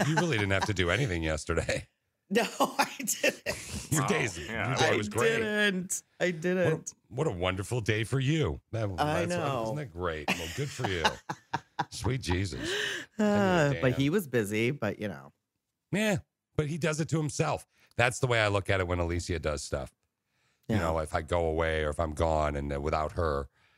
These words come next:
Speaker 1: you know, I'm having a, a wonderful time. And she'll say, uh, you know, "Oh, I just cleaned the whole house." I'm like, "Mm, good for you." I go, "What do you want?"
Speaker 2: <laughs>
Speaker 1: Yeah, that's, that's great. Thank you. And it's, you're a much better cleaner than I.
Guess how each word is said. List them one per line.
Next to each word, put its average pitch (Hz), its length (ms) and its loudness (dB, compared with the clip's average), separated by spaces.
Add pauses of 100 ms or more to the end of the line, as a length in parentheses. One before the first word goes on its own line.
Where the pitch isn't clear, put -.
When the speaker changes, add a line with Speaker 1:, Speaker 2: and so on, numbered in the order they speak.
(140)
Speaker 1:
you 80 120 -4
know, 73 40 0
I'm 73 140 -2
having 71 240 -2
a, 76 140 -2
a 78 60 -4
wonderful 78 360 -2
time. 76 420 -2 (380)
And 80 220 0
she'll 85 220 0
say, 80 420 0
uh, 73 460 0 (200)
you 82 80 0
know, 80 80 0
"Oh, 156 160 0
I 160 80 0
just 143 220 -6
cleaned 147 220 0
the 139 40 0
whole 131 160 2
house." 127 300 0
I'm 87 80 -2
like, 90 120 -6
"Mm, 123 380 -6
good 156 160 -4
for 165 120 -4
you." 170 280 -4 (480)
I 90 60 -6
go, 82 120 -4
"What 110 140 2
do 127 60 2
you - 80 0
want?" - 280 -2
Speaker 2:
<laughs> - 60 -20 (640)
Speaker 1:
Yeah, 73 260 2
that's, 78 360 0
that's 98 220 -2
great. 123 420 2
Thank 113 240 -2
you. 80 140 -2
And 85 120 0
it's, 85 300 -2
you're 87 220 0
a 82 80 0
much 92 260 -2
better 107 160 0
cleaner 95 320 -2
than 78 100 0
I. 71 260 -6